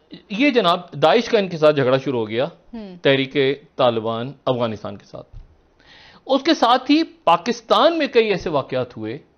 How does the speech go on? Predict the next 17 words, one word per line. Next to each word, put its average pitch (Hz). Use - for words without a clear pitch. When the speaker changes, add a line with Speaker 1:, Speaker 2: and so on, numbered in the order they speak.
Speaker 1:
जो 156
कि 247
मुख्तलिफ 294
तंजीमें 175
जो 180
कि 233
दाइश 156
के 330
साथ 254
एफिलिएटेड, 147
ये, 240
ये 254
जहन 240
में 294
रखें 285
कि 311
दाइश 165